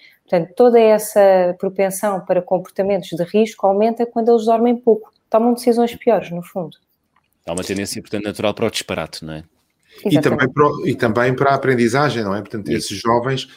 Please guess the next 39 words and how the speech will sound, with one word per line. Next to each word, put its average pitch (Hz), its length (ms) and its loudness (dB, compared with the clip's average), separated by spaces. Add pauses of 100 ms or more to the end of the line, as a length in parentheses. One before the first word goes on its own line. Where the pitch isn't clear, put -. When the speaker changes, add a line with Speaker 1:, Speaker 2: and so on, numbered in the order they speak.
Speaker 3:
vão 127 160 -2
ter 123 240 0
mais 120 280 -2
dificuldade 117 840 -4 (140)
em 117 40 -6
concentrar-se 113 880 -4
nas 101 200 -6
aulas, 107 320 0
é 101 60 -8
normal 95 520 -8
isso, - 160 -12
que 98 120 -20
isso - 120 -20
aconteça, 113 540 -8
não 98 140 -6
é? 139 160 -6 (440)
E 123 340 0
vão 127 160 2
ter 131 140 0
mais 131 220 0
dificuldade 143 480 -2
depois 147 240 0
em 147 100 2
assimilar 139 520 0
os 131 100 -8
conhecimentos 143 800 -4
e, 113 200 0 (240)
e 117 160 -4
em 117 80 -2
desenvolver 117 600 0
to-, 127 160 -8
as - 180 -8
capacidades 117 640 -4
que - 100 -20
devem 110 240 -4
desenvolver 107 540 -6
em, 120 340 -12
na 120 80 -6
escola. 113 480 -2